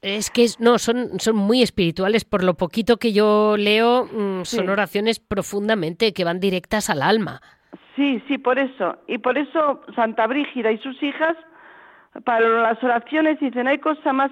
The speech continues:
Speaker 2: eficaz para curar y purificar las llagas de nuestra conciencia como la frecuente y continua meditación de las llagas,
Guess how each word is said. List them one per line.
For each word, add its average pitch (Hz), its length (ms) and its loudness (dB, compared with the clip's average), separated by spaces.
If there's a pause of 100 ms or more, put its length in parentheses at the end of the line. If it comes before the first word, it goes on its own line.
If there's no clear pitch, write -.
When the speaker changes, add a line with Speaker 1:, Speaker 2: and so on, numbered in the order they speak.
Speaker 2:
eficaz 277 580 -2
para 226 220 0
curar 262 340 -2
y 285 60 -2
purificar 247 580 -4
las 233 220 0
llagas 254 380 0 (520)
de 226 140 0
nuestra 285 340 0
conciencia 285 840 0 (380)
como 240 220 0
la 233 140 2
frecuente 269 540 0
y 226 60 -6
continua 262 520 -2
meditación 262 720 -2
de 254 80 2
las 226 240 0
llagas, 208 420 0